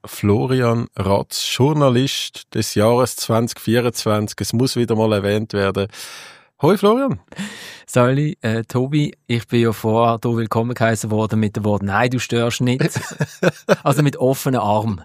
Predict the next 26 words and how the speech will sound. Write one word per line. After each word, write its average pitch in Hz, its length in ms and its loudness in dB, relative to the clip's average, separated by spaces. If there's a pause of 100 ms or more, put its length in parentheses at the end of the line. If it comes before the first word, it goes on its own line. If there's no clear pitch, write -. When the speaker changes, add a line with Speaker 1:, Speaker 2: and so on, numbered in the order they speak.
(160)
Speaker 1:
Genau, 151 380 0
mit 151 200 -4
offenen 151 380 -4
Armen. 151 400 -6 (580)
Nein, 123 200 -4
natürlich 165 400 -4
störst 185 340 0
du 226 60 -4
nicht. 120 280 -6 (520)
Ähm, 135 680 4 (840)
ich 147 140 -2
habe 165 100 4
aber 131 140 0
gesagt, 170 320 0
du 180 60 -2
müsstest 170 340 -4
mich 160 140 -4
heute 165 260 -6
ein - 80 -14
bisschen, 156 340 -6
ein 143 60 -6
bisschen 143 220 -8
durch 143 160 -6
den - 80 -12
Podcast - 560 -10
tragen. 165 480 -8